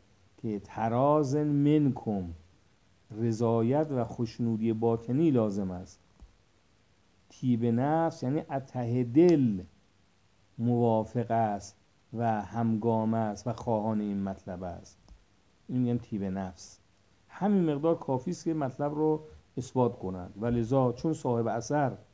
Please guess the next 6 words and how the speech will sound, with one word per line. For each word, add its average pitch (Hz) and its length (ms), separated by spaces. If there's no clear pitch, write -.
این 202 140
همه 156 200
زحمت 139 440
کشیده، 101 420
کار 131 300
کرده، 101 460